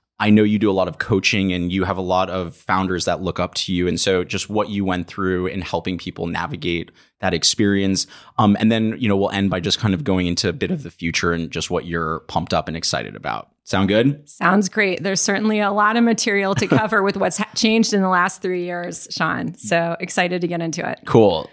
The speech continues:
Speaker 1: Um, so while I'm really curious to get started with questions around covid, I think it'd be best to start just with the more obvious changes. Uh,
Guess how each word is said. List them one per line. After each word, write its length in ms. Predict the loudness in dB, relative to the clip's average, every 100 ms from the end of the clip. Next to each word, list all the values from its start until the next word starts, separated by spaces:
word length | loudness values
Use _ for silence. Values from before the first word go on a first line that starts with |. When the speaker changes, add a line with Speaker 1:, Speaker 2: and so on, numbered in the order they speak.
| 0
Speaker 1:
Um, 340 | 4 4 4
so 180 | 4 4
while 460 | 4 2 2 0 0
I'm 300 | 0 2 2
really 300 | 2 2 2
curious 480 | 0 -4 -2 0 0
to 100 | 0
get 140 | -2
started 640 | -2 0 2 2 0 -2
with 240 | -2 -2 0
questions 420 | 0 0 0 -2
around 220 | -2 -4
covid, 420 | 2 2 4 0 -2
I 120 | -4
think 200 | -2 0
it'd 100 | 2
be 120 | 0
best 360 | 0 0 0 0
to 60 | -2
start 480 | -2 0 0 -2 -2
just 220 | -2 -2
with 160 | -4
the 60 | 0
more 280 | 2 2 0
obvious 400 | -2 -2 0 0
changes. 680 | 0 0 2 2 2 0 -4 -6 -18 -20 -2
Uh, 260 | 0 2